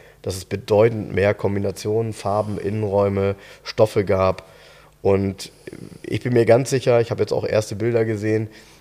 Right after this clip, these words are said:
bin mir nicht mal sicher, ob sogar der E Q X X Innenausstattung,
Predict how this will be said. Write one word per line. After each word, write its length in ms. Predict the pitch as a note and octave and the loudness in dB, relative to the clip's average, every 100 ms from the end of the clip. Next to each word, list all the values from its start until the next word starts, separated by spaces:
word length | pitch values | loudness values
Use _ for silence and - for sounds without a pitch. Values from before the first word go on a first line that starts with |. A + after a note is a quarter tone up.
| _ - - | _ -20 -12
bin 160 | A2+ A2 | -6 -2
mir 100 | A2 | -2
nicht 140 | A#2 | 0
mal 120 | A#2 | -2
sicher, 200 | A2 A#2+ | 0 0
ob 80 | G2+ | 0
sogar 200 | G#2 G#2 | 2 2
der 80 | G2+ | 0
E 140 | G#2+ G#2 - | -4 -10 -12
Q 500 | - A2 A2 A2 A#2 - | -8 -6 -4 -4 -6 -8
X 280 | - G#2+ - - | -8 -8 -8 -8
X 400 | C3+ - - - - _ - | -8 -8 -12 -14 -20 _ -6
Innenausstattung, 680 | A2 A2+ G2+ G2+ G2 G#2 | -2 0 0 0 -2 0